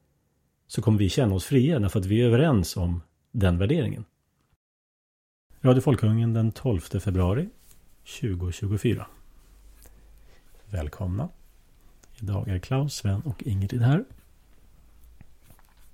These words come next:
Först lite allmänna annonseringar. Påminner om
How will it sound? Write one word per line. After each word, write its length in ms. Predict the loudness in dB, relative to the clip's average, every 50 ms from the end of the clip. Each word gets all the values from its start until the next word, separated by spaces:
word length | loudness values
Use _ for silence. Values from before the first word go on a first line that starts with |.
| -20 -20 -20 -20 -20 -20
Först 200 | -14 -12 -8 -6
lite 400 | -6 -6 -4 -2 -2 -2 -2 -4 -6 -12 -20 -20 _ -20 -20 -20 -20 -20 -20 -20 -20 -20 -20 -20 _ _ _ -20 -20 -20 -20 _ _ _ -2
allmänna 320 | 0 2 2 4 2 2
annonseringar. 760 | 4 2 2 2 2 2 2 4 2 2 2 2 0 0 -2 -6 -12 -20 -20 -20 -16 -8
Påminner 480 | -4 -2 0 0 0 -2 -2 -2 -2
om 340 | -2 0 0 0 0 -2 -4